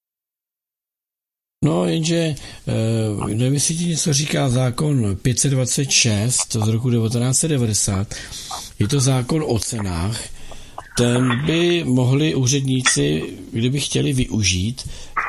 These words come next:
a začít regulovat, eh, ty ceny. Však to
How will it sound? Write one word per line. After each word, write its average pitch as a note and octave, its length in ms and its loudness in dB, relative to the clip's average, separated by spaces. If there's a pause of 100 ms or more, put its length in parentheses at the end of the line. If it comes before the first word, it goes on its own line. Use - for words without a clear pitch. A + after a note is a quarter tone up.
(100)
a B2 240 2
začít A#2+ 680 -2 (800)
regulovat, A2+ 720 4 (200)
eh, G2+ 680 -2
ty C#3+ 120 -2
ceny. F#3 460 0 (1120)
Však B2 240 2 (360)
to A#2+ 480 4